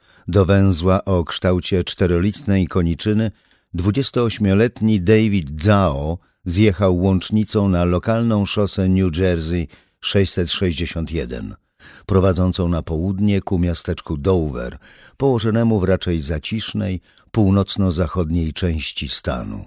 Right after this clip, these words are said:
Dobrze znał tę trasę, bo w ciągu pięciu lat pokonał ją setki razy. Wczesnym środowym popołudniem ruch nie był zbyt intensywny, więc i podróż nie potrwała długo,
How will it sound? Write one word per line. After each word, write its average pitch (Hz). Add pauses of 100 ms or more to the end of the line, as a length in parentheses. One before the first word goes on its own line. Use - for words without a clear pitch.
(1040)
Dobrze 117
znał 90
tę -
trasę, - (400)
bo 90
w 85
ciągu 85
pięciu 117
lat 101
pokonał 98
ją 92
setki -
razy. 78 (720)
Wczesnym 151
środowym 110
popołudniem 117
ruch 120
nie 127
był 85
zbyt 80
intensywny, 90 (400)
więc 110
i 104
podróż 107
nie 95
potrwała 82
długo, 62